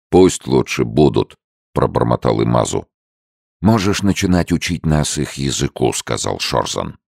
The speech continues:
"Тебе тоже стоит поучиться Имазу. Чем больше нас сможет с ними говорить,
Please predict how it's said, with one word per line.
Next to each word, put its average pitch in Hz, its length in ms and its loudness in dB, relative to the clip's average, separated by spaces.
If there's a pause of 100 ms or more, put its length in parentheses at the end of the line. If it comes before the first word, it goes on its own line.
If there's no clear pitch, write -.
(400)
"Тебе 120 240 2
тоже 69 340 -2
стоит 58 400 -4
поучиться 60 600 -4
Имазу. 55 480 -4 (600)
Чем 87 260 2
больше 73 460 2
нас 58 280 -4
сможет 53 540 -4
с - 100 -6
ними 57 260 -4
говорить, 71 640 0